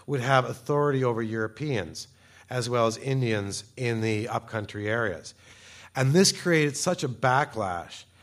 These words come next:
that Ripon had to, had to backpedal. And Gladstone also had to backpedal because, uh, what you might wanna call generically white society in India, with the backing of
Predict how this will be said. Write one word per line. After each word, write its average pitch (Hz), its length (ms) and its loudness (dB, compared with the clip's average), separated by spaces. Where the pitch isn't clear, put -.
that 123 200 -6
Ripon 139 560 2
had 131 520 2
to, 113 340 0
had 107 220 -8
to 110 60 -8
backpedal. 107 680 -2
And 143 300 4
Gladstone 131 640 2
also 135 400 0
had 107 140 -4
to 95 60 -8
backpedal 90 600 -8
because, 113 460 -4
uh, 110 440 0
what 107 220 -10
you 120 60 -8
might 123 140 0
wanna 120 160 0
call 113 200 0
generically 113 640 2
white 120 460 0
society 135 680 -2
in 117 80 -4
India, 123 480 -4
with 190 340 4
the 202 80 2
backing 143 720 2
of 113 520 2